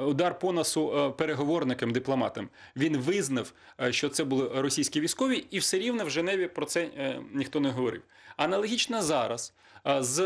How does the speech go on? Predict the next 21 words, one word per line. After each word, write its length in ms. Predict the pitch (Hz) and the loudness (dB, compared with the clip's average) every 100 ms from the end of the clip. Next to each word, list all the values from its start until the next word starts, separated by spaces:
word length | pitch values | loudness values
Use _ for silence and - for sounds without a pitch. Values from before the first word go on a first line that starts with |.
| 180 | 2
е, 100 | 156 | 0
повідомлень 520 | 156 160 160 214 196 | 0 0 0 0 0
С 160 | 165 135 | 0 -2
Б 100 | 131 | 0
У 220 | 123 104 | 0 -2
виявляється, 680 | - 143 147 135 120 107 117 | -2 0 2 2 2 -2 -4
що 200 | - 135 - - | -2 -2 -4 -6
значна 280 | 131 143 214 | -2 0 0
частина 340 | - - 180 151 | -2 0 0 2
диверсантів, 840 | 135 131 127 127 107 101 165 220 - - - | 2 2 2 0 -2 -4 -4 -6 -10 -20 -4
е, 200 | 147 147 | 0 0
це 200 | 143 226 | 0 0
є 100 | 220 | 0
громадяни 460 | 165 151 143 170 156 | 2 0 2 2 0
Російської 420 | 135 139 - 131 | 0 -2 0 -2
Федерації. 600 | - 110 101 - - - - - | 0 -2 -2 -4 -10 -12 -16 -6
Зараз 400 | 127 160 196 156 | -2 2 2 0
за 160 | 117 139 | -2 -2
вбивство, 460 | 127 170 175 135 | 0 -2 -2 -2
за 120 | 113 | -2
катування, 720 | 135 147 151 151 165 143 123 | -2 -2 0 2 2 0 -2